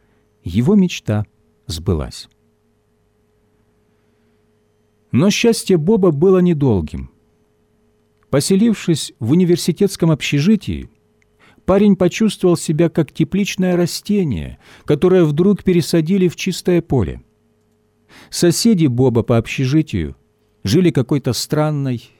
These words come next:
непонятной ему жизнью. У них вообще не было времени для учебы. Они днем и ночью играли в коридоре в боулинг,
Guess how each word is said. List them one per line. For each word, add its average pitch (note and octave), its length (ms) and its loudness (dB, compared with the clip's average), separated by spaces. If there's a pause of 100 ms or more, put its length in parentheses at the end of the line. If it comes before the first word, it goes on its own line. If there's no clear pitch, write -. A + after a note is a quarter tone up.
(100)
непонятной D#3 760 0
ему A2+ 300 0
жизнью. G#2 540 -2 (720)
У B2+ 80 0
них F3 180 2
вообще E3+ 500 0
не D#3+ 160 4
было C#3 220 2
времени C3+ 460 2
для B2 160 0
учебы. B2 640 -2 (560)
Они D#3 240 0
днем F#3 280 4
и F#3+ 40 4
ночью F#3 480 2
играли C#3+ 320 2
в - 100 -6
коридоре C3+ 480 2
в F2 160 -2
боулинг, D#3 720 0